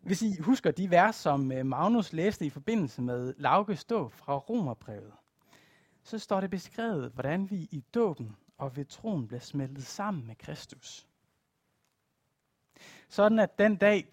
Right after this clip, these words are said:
da Jesus, han blev korsfæstet, så døde vi med ham. Vi var til stede på Golgata, når vi tror på Jesus. Vi døde med Jesus.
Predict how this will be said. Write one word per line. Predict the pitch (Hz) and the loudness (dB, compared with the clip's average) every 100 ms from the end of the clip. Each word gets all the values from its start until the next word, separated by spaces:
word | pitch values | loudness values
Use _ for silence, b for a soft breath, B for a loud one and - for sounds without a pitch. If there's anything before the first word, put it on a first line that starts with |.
| - | 2
da | 147 135 _ | 2 2 _
Jesus, | 156 208 220 156 - | -2 -2 -2 -6 -2
han | 170 175 | -2 -2
blev | 160 131 | -4 -6
korsfæstet, | - 196 220 - 131 117 - 113 - _ b b b _ _ _ _ _ | -4 -2 -2 -4 -10 -10 -12 -16 -16 _ b b b _ _ _ _ _
så | - - | -12 -8
døde | 185 _ 170 196 226 - | -10 _ -4 -2 -4 -4
vi | 156 | -4
med | 180 | -2
ham. | 156 - 123 160 - | -6 -4 -4 -4 -8
Vi | 156 151 | -8 -4
var | 170 | -4
til | - 143 | -4 -10
stede | - 170 233 | -2 0 0
på | - 139 | -2 -8
Golgata, | - 139 190 175 - - - _ _ | -4 -4 -4 -8 -12 -18 -20 _ _
når | 117 | -14
vi | 117 | -14
tror | - - 156 | -14 -10 -10
på | 113 | -10
Jesus. | 117 147 - - _ _ _ _ _ _ _ _ | -14 -16 -20 -20 _ _ _ _ _ _ _ _
Vi | 143 | -12
døde | 151 180 208 | -6 -4 -4
med | 185 | -4
Jesus. | 147 180 - - - | -6 -12 -16 -20 -20